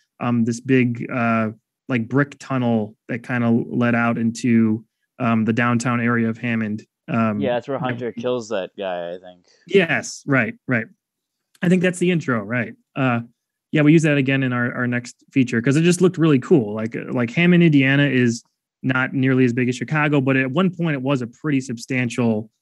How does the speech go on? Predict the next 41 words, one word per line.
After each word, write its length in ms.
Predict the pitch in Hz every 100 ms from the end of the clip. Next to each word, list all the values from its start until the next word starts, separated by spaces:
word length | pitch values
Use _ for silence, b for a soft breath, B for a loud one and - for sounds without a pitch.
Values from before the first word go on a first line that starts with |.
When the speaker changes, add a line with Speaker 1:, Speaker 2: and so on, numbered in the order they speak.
| _ _
Speaker 1:
city. 460 | - 156 113 95 - _
So 340 | - - 123 117
there's 380 | 123 123 117 - _ -
all 200 | 139 135
these, 520 | 127 120 117 - -
you 120 | - 127
know, 260 | 113 107 117
uh, 40 | - 147
th-, 140 | 147
there's 100 | 151
not 160 | 160 143
exactly 400 | 135 135 131 127
a 40 |
ton 200 | 117 131
of 80 | 117
skyscrapers, 720 | - 127 131 - 147 147 156
but 140 | 131 120
there's 160 | 123
a 40 | 120
lot 180 | 123
of, 120 | 123 117
like, 260 | 117 113 _ _ _ _
cool 280 | - 143 127
downtown 540 | 123 123 117 131 120
sort 140 | 117 123
of 80 | 120
urban 240 | 120 117
areas. 480 | 113 113 110 104 107 _ _ _ _ -
And, 280 | 117 113
uh, 220 | 113 113 110
we 140 | 131
use 160 | 170 190
that 180 | 196 185
to 80 | 180
our 60 |
full 180 | 160 175
advantage, 480 | 151 147 156 160 135
but 160 | 131 127
also, 580 | 127 131 - 127 120 120 _ _ _ -
you 100 | 139
know, 260 | 120 110